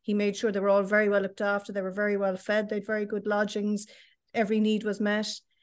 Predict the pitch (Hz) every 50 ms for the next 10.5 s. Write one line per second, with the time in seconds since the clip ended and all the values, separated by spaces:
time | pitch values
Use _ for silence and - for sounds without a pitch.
0 | _ _ _ _ _ - 214 208 208 208 202 196 190 226 - - 220 208 208 208
1 | 208 208 202 202 262 254 - - - 226 233 240 247 233 214 233 214 220 214 214
2 | 220 220 233 226 226 226 226 220 214 214 208 208 196 - - 220 208 - 220 220
3 | 226 233 233 226 208 202 - - 226 220 202 208 - 214 196 - 208 220 220 -
4 | - 220 208 208 208 202 202 - 202 190 - - 202 - - 208 202 202 202 202
5 | 196 196 208 - 202 196 202 196 202 202 - - - - _ - - 214 208 196
6 | 208 220 220 226 226 220 226 208 196 196 196 196 190 208 208 202 202 196 202 202
7 | 202 202 196 - - 202 208 220 214 214 202 202 208 202 196 196 202 202 208 -
8 | - 214 196 202 202 202 214 220 226 226 214 208 214 202 196 202 202 208 202 -
9 | 208 202 - - _ - - - - - - - - - - _ _ _ _ -
10 | - - - 262 240 226 240 220 - -